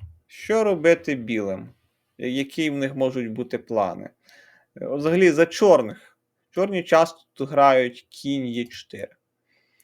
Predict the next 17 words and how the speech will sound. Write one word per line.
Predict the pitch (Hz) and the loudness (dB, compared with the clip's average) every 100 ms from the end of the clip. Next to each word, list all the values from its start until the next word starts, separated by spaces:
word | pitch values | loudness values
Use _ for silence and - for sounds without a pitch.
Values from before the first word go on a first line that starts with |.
| - _ _ _ | -20 _ _ _
Поле | 190 220 208 | 2 4 4
Е | 185 180 | 2 -2
чотири, | 175 - 214 226 202 | -4 -6 2 4 4
воно | 165 170 151 | 0 -4 -4
захищене | 156 - 180 180 156 151 | -6 0 -2 -2 -8 -6
двома | 139 139 156 147 | -6 -2 0 0
пішаками, | 151 - 143 - 185 214 143 | -2 -6 -6 0 0 2 2
але | 131 139 | 2 0
чорний | - 170 156 147 | -2 -2 -2 -8
кінь | - 180 | -8 -8
на | 151 | -4
Е | 143 139 | -4 -6
чотири, | - - 170 160 131 - _ - | -10 -4 0 0 -4 -10 _ -10
він | 147 143 139 | -6 -4 -4
не | 143 | -4
буде | 160 165 143 | -2 -2 -4
стабільним. | - 151 147 151 110 98 95 | -4 -6 -4 -4 -4 -6 -14